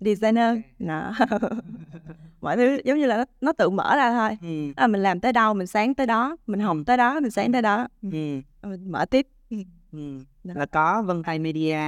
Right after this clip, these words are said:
Speaker 1: Có Telos.
Speaker 2: có Telos.
Speaker 1: Có Goha thì chuyên làm về performance marketing.
Speaker 2: Rồi, Goha.
Speaker 1: Goha thì, à, tụi em chơi chung với một cái nhóm khác là Goha cũ.
Speaker 2: Ừ.
Speaker 1: Thì, à, bên đó mới quyết định là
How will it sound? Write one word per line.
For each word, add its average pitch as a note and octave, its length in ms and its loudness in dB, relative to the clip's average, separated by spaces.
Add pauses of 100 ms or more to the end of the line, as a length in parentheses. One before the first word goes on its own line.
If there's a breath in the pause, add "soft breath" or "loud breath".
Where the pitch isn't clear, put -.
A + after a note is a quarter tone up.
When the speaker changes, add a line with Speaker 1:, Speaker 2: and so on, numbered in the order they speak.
(240)
Speaker 1:
Có B3+ 100 0
Telos. A3+ 380 2
Speaker 2:
có E3+ 80 -2
Telos. E3 500 -2 (100)
Speaker 1:
Có C4 120 0
Goha A3+ 520 2
thì F#3+ 200 -4
chuyên G#3 300 2 (120)
làm E3+ 240 -2
về D#3+ 320 0
performance F#3 560 2
marketing. G3+ 400 0 (320)
Speaker 2:
Rồi, C3 160 -20 (160)
Goha. C#3+ 480 -20
Speaker 1:
Goha A#3 380 4
thì, F3+ 520 2
à, F#3 180 -2 (920)
tụi - 160 -4
em G#3 300 -2 (140)
chơi A#3 240 4
chung A#3 300 4
với C4 180 2 (180)
một G3 240 -6
cái B3+ 120 2
nhóm B3+ 260 6
khác D#4 340 2 (500)
là G3+ 120 -2
Goha A#3 340 2
cũ. A3 400 2 (260)
Speaker 2:
Ừ. - 60 -20 (200)
Speaker 1:
Thì, E3+ 420 0
à, E3 160 2
bên G3+ 240 0
đó G#3+ 180 4
mới C4 360 2
quyết C#4+ 160 -4
định - 120 -2
là - 280 -4